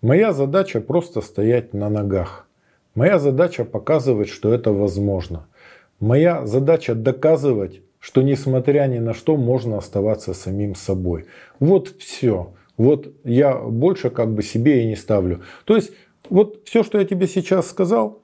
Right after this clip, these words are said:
вот и не более того. Ну, правда, и не менее того.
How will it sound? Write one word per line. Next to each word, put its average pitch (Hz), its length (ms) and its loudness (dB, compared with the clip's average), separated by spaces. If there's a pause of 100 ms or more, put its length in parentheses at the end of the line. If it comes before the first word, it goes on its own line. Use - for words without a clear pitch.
вот 262 220 2
и 254 60 4
не 214 120 4
более 127 400 2
того. 98 340 -4
Ну, 165 120 0
правда, 180 300 0
и 156 80 2
не 160 140 2
менее 95 380 -6
того. 85 340 -8